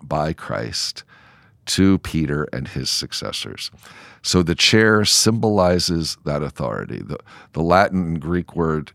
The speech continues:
for chair is cathedra. That's where we get the word cathedral. So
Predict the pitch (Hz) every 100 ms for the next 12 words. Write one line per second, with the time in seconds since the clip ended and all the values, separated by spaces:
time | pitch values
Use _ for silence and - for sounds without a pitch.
0 | _ 78 - - 90 87 82 - - -
1 | - 95 98 98 101 92 71 - - 67
2 | 64 69 - - 57 60 52 - - -
3 | 95 98 101 95 - _ - - - -
4 | - - 92 87 85 85